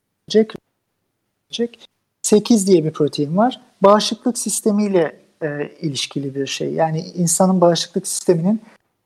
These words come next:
o anda kendi o hücreye atak yapmasını engelliyor gibi. Şimdi, e, bunlara baktığımızda bunlar biliniyor. E, ve, e, bir önceki, yani birçok koronavirüste bunlar var.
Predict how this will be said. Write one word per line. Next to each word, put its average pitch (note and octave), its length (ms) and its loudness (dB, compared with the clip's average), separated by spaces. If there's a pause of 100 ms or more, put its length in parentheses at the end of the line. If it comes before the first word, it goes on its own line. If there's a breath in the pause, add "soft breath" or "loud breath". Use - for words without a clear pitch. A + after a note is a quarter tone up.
(100)
o G3 140 6
anda F#3 300 0
kendi F#3 360 -4
o G3+ 220 2
hücreye F#3 360 0
atak F#3+ 500 -2
yapmasını F3+ 540 -4
engelliyor C#3+ 640 -6
gibi. G3+ 320 0 (640)
Şimdi, G3 300 2 (600 loud breath)
e, F#3 380 6
bunlara A#3+ 300 4
baktığımızda A#3+ 560 0
bunlar A#3+ 380 -2
biliniyor. A3 560 -2 (600)
E, F3+ 360 2
ve, A3+ 80 4 (280)
e, F#3+ 380 2
bir A#3+ 160 6
önceki, G3 420 0 (320)
yani F3+ 260 -4 (140)
birçok A3 280 2
koronavirüste D#3 680 0
bunlar A3 360 2
var. F#3+ 380 2